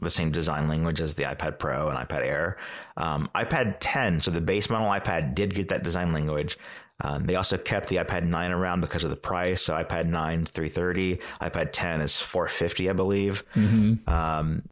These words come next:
Speaker 1: has a lot of cool colors. So you've got, like, a really vibrant pink, blue, yellow, and then silver. You've got the webcam move from the portrait top to the landscape top, which is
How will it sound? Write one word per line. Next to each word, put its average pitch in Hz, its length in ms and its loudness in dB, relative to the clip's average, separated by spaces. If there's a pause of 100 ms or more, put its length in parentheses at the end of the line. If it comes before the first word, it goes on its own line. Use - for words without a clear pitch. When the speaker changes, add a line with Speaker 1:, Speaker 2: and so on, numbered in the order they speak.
(300)
Speaker 1:
has 101 260 0
a 92 60 4
lot 101 340 4
of - 80 -4
cool 139 140 4
colors. 127 500 2
So - 100 0
you've 92 220 2
got, - 160 0
like, 85 180 2
a 82 120 0
really 98 300 2
vibrant 90 500 0
pink, 92 480 -2
blue, 87 520 2
yellow, 82 680 0
and 82 140 0
then 80 80 0
silver. 78 520 -2 (480)
You've 85 120 -2
got 85 180 -2
the 85 80 0
webcam 92 560 0
move 90 240 2
from 87 340 0
the 80 320 0
portrait - 480 -2
top - 340 0
to 98 160 0
the 87 120 2
landscape 85 520 0
top, 139 320 -2
which - 180 -2
is - 300 -4